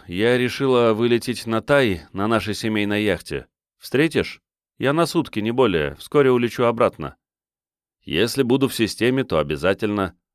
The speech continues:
Но сама понимаешь, человек я военный, могут куда отправить». «Если я тебя не застану, то оставлю посылку. Получишь её по прилёту. Договорились?» «Вполне. Надеюсь, ты не хочешь меня в какую историю втравить?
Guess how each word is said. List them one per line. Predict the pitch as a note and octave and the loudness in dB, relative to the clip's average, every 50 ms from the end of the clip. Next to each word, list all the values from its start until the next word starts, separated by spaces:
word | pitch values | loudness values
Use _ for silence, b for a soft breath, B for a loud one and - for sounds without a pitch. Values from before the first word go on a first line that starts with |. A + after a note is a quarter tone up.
| _ _ _ _ _ | _ _ _ _ _
Но | - E2+ E2+ F2 | -6 -4 -4 -2
сама | - - F#2 A2 B2+ B2 | -2 -2 -2 -2 -2 -2
понимаешь, | - G#2+ F#2+ E2 D2+ D2 D2 C#2+ C#2 - - | -2 -2 -4 -2 -2 -4 -4 -4 -6 -8 -10
человек | - - F#2 F#2 F#2+ G2 G2 F2+ - | -8 -4 0 0 2 2 2 0 0
я | F2+ F2 | 0 2
военный, | E2+ F2 F#2+ A2 A2+ G#2+ F2+ D#2 C#2+ C2+ - _ _ _ _ _ _ _ _ | 2 2 2 0 0 -2 -4 -6 -6 -8 -10 _ _ _ _ _ _ _ _
могут | - D#2+ G2 B2 B2+ C3 - | -4 -2 0 0 0 -2 -4
куда | - B2 A#2 A#2 A#2+ | -4 -2 0 2 2
отправить». | A#2 - - F#2+ F2 F2+ F#2+ F2+ D#2 - - - _ _ _ _ _ _ _ _ _ _ _ _ _ _ _ _ | 2 2 0 0 2 2 2 2 0 -4 -6 -14 _ _ _ _ _ _ _ _ _ _ _ _ _ _ _ _
«Если | - D3+ E3+ F3+ - - D#3+ | -2 0 2 2 2 2 2
я | D#3+ D#3+ D3+ | 2 2 2
тебя | - D#3 D3+ D3 C#3+ | 2 0 0 2 2
не | C#3+ C#3+ | 2 2
застану, | B2+ C3 C3+ B2+ - - D#3+ D3 B2 G#2 | 2 2 2 0 2 0 0 2 2 0
то | F#2+ A#2 A2 | 2 2 0
оставлю | A2 - - B2 A2 G#2+ G#2+ G2 | 0 0 0 -2 -2 -2 -2 -2
посылку. | - A2+ A2 - A2 G2 D#2 - - C2+ - _ _ _ _ _ _ _ _ - | -2 -2 -2 -2 -2 -2 -2 -4 -6 -10 -10 _ _ _ _ _ _ _ _ -2
Получишь | D3+ D#3 D#3 D3+ - C3+ A#2+ G2 | 0 0 0 0 0 -2 -4 -2
её | A2 A2+ A2+ G#2+ G#2 | -2 0 0 0 2
по | F#2+ G#2+ - | 0 0 -2
прилёту. | A2+ A2+ A2+ G#2 E2+ D2+ - D2 C2+ - _ _ _ _ _ | 0 0 2 2 0 0 -2 -6 -12 -12 _ _ _ _ _
Договорились?» | - G2 G2 G2+ G#2+ G#2+ A2+ C#3+ E3+ F3+ E3+ D#3 - - _ _ _ _ _ _ _ _ _ _ | -4 -2 2 4 4 4 4 2 0 -2 -2 -4 -6 -12 _ _ _ _ _ _ _ _ _ _
«Вполне. | - - - - C#2+ C#2+ D2 D2 F#2+ A#2 B2+ A2+ - _ _ _ _ _ _ _ _ _ _ _ _ _ - | -20 -10 -4 -2 -2 0 0 -2 -2 -2 -2 -2 -4 _ _ _ _ _ _ _ _ _ _ _ _ _ -8
Надеюсь, | E2 D#2+ D#2 D#2+ D#2+ F#2 F#2+ F#2 - | -4 -2 -2 0 2 2 2 2 0
ты | - G#2 | -2 -2
не | F#2+ G2 F2+ | -2 -2 0
хочешь | - C#3 C#3+ - - G#2+ - | 2 2 2 0 -2 -8 -4
меня | G2+ G2 F#2+ F2+ | -2 0 0 0
в | - | 0
какую | - G2+ - - G2 F#2+ F#2+ F2+ - F#2+ | -2 -4 -2 0 0 2 2 2 0 -2
историю | F#2+ - - A2 F2+ D#2 D2+ D2 | -4 0 2 2 2 2 2 -2
втравить? | - - E2 E2 D#2+ D2 C2+ - - | -2 -2 0 0 0 0 -4 -8 -10